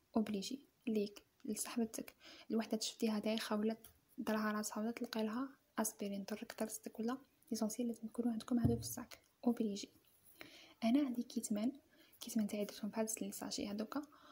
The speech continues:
وندخلهم للقدام، نسحق كيتمان، مرات هكا كنحب نستعمل كيتمان، لازم دابا نلقاه عندي في الصاك.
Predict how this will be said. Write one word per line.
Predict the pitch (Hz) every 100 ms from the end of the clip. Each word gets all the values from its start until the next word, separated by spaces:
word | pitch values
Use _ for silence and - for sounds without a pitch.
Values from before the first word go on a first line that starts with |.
| - _ _
وندخلهم | 302 330 269 - 214 226
للقدام، | 202 - - 202 214 - _ _ -
نسحق | 214 - 254
كيتمان، | 214 208 202
مرات | 202 214 -
هكا | -
كنحب | 214 208 -
نستعمل | 202 - 214
كيتمان، | 208 - 269
لازم | 262 226
دابا | 214 220
نلقاه | 240 220 -
عندي | 208 208 214
في |
الصاك. | - - - -